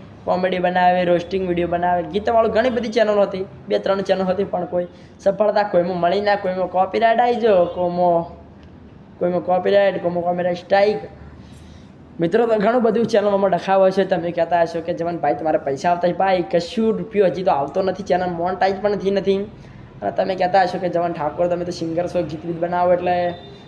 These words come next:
ભાઈ અમે કંઈ પણ સિંગર છીએ, પણ કલાકાર કોઈ કીધે હાટે કલાકાર બનાતું નથી અને મિત્રો મહેનત કરવી પડે. એટલે મિત્રો બધાને, <clears throat> બધાને એટલું જણાવવાનું નમ્ર વિનંતી કહીને કે મારી ચેનલ પર નવા હોય તો લાઈક, શેર અને ચેનલ સબસ્ક્રાઇબ કરી દેજો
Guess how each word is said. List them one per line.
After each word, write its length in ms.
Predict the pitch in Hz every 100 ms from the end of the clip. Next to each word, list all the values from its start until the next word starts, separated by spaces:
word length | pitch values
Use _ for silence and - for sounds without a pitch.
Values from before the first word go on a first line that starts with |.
| - - 208
ભાઈ 140 | 101
અમે 200 | 190 202
કંઈ 220 | 202 202
પણ 220 | 202 202 202
સિંગર 360 | 190 170 180
છીએ, 220 | 180 185
પણ 300 | 185 190 190 - - - - - - - - -
કલાકાર 380 | 180 190 185 185
કોઈ 120 | 180
કીધે 300 | 175 175 151
હાટે 260 | 180 180 175
કલાકાર 420 | 175 175 170 170
બનાતું 400 | 160 175 196 214
નથી 240 | 202 214
અને 80 | 190
મિત્રો 280 | 175 165 175
મહેનત 380 | 170 151 175 -
કરવી 180 | 170 185
પડે. 220 | 190 190
એટલે 640 | 190 - - - - -
મિત્રો 280 | 208 180 196
બધાને, 320 | 190 185 214 233 - 202 143 - - -
<clears throat> 560 | - - - - - 170
બધાને 240 | 180 254
એટલું 200 | 233 269
જણાવવાનું 460 | 247 247 247 247 240
નમ્ર 340 | 208 214 226
વિનંતી 320 | 220 214 214
કહીને 300 | 208 202 202 202 - -
કે 80 | 214
મારી 240 | 202 185
ચેનલ 280 | 202 208 202
પર 120 | 202
નવા 240 | 196 185 202
હોય 240 | 208 190
તો 140 | - 165
લાઈક, 420 | 139 156 202 208
શેર 400 | - 180 196 190
અને 160 | 185
ચેનલ 340 | 175 - 175 180
સબસ્ક્રાઇબ 380 | 165 143 185 190
કરી 80 |
દેજો 280 | 202 214 226